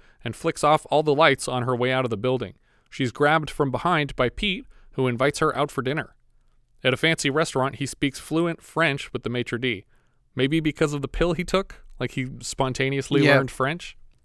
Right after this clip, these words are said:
Speaker 2: But he's also being kind of an asshole. Like, he's like, "I'm gonna order for her." And,
Speaker 1: Yeah.
Speaker 2: and then she goes, "No, I'm, I'm gonna order what I want."
Speaker 1: Remember the last time that happened? That's right. Tattoo.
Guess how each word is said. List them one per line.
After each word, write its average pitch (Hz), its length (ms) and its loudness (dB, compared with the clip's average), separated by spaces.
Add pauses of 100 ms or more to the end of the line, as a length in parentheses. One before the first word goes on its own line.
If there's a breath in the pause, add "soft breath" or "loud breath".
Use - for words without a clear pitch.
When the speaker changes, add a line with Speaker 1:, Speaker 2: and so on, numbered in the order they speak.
Speaker 2:
But 196 120 -2
he's 220 80 4
also 240 220 6
being 185 240 4
kind 160 160 6
of 135 80 2
an 123 80 -2
asshole. 143 520 0 (640)
Like, 151 220 4
he's 139 320 -4
like, 147 200 2 (360 soft breath)
"I'm 190 180 10
gonna 170 140 8
order 143 320 4
for 131 320 2
her." 113 460 -2
And, 135 240 -2
Speaker 1:
Yeah. 135 160 6 (100)
Speaker 2:
and 143 160 -2
then 135 80 -4
she 160 100 -6
goes, 151 160 0
"No, 170 360 4
I'm, 151 260 2 (400)
I'm 170 60 -6
gonna 156 140 2
order 139 320 4
what 135 180 0
I 131 80 2
want." 127 380 0
Speaker 1:
Remember 143 240 2
the 131 100 2
last 135 260 2
time 147 160 0
that 160 160 0
happened? 180 440 0 (500)
That's 101 400 -4
right. 160 440 2 (160)
Tattoo. 160 960 0